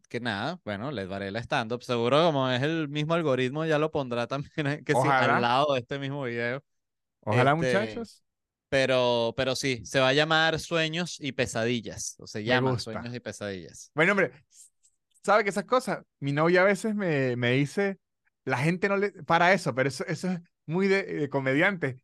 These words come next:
Speaker 2: que uno
Speaker 1: Eso es
Speaker 2: piensa
Speaker 1: para
Speaker 2: mucho.
Speaker 1: uno.
Speaker 2: Ajá. Uno piensa mucho en el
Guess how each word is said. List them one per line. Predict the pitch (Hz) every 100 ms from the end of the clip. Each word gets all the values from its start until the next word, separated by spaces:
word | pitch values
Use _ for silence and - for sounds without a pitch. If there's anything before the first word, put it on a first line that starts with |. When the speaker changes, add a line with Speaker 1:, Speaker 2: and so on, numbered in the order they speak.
| -
Speaker 2:
que | 139
uno | 160
Speaker 1:
Eso | 165 165
es | 196
Speaker 2:
piensa |
Speaker 1:
para | 240 180
Speaker 2:
mucho. | 151 226
Speaker 1:
uno. | 214 110 95 -
Speaker 2:
Ajá. | 143 170 339 208 _ _ _
Uno | 170 202
piensa | 220 226 220
mucho | 214 208
en | 226
el | 190 131